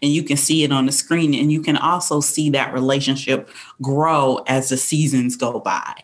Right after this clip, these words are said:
And so I really, really love the relationship that they play, that they play, and, you know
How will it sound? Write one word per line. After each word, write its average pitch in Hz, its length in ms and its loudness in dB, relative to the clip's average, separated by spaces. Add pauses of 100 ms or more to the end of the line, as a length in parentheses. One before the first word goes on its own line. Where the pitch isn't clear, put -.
(340)
And 143 120 4
so 147 200 0
I 156 160 0
really, 208 520 0
really 170 320 2
love 156 540 2
the 139 100 -4
relationship 135 760 -2
that 131 100 -4
they 117 140 -2
play, 180 840 -2 (240)
that 131 180 -4
they 123 100 0
play, 160 540 0
and, 139 380 2
you 143 80 2
know 123 520 0